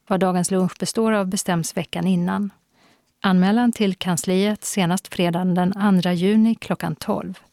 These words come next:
Välkommen! Och månadsmöte vårens sista. Tisdagen den trettonde juni klockan fjorton till sexton och femton i föreningens lokal Blåkullagatan tre, Helsingborg.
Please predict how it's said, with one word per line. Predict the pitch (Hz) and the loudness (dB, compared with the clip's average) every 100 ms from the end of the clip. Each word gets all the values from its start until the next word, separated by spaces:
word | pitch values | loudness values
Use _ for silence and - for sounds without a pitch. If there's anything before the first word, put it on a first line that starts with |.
| _ _ - | _ _ -4
Välkommen! | 185 165 - 220 190 180 202 _ _ _ _ _ _ _ _ _ _ _ _ _ _ _ _ _ _ _ _ _ | -2 -2 -2 -2 -2 -2 -10 _ _ _ _ _ _ _ _ _ _ _ _ _ _ _ _ _ _ _ _ _
Och | 226 | 2
månadsmöte | 233 254 202 190 - 202 190 - 208 | 2 2 2 0 2 0 0 -2 -2
vårens | 190 196 180 175 175 | 0 0 0 0 -2
sista. | - 202 - - 190 180 _ _ _ - - _ _ - | -4 -4 -4 -6 -8 -8 _ _ _ -20 -20 _ _ -4
Tisdagen | 233 - 208 196 190 | -2 0 0 2 4
den | 190 190 190 | 4 4 2
trettonde | - 208 - 196 185 185 | 0 -4 -2 0 2 2
juni | 190 226 233 247 - | 2 4 2 2 -2
klockan | - 196 185 175 | -4 -2 0 -2
fjorton | 226 208 - 202 208 | 0 -2 0 0 2
till | 220 | 0
sexton | 226 - - 180 | -2 -6 -4 -2
och | 185 | 0
femton | 202 170 - 202 185 - | 0 -2 -2 -4 -4 -2
i | 208 | -2
föreningens | 247 214 185 180 180 208 | 0 2 4 4 2 0
lokal | 190 196 175 180 | -2 0 0 0
Blåkullagatan | 190 185 - 175 170 175 - 175 180 | 0 -2 0 -2 -2 -4 -4 -4 -2
tre, | 165 - 233 180 | -4 -4 -2 -2
Helsingborg. | 165 185 - 202 196 196 220 196 | -4 -4 2 2 4 0 -2 -8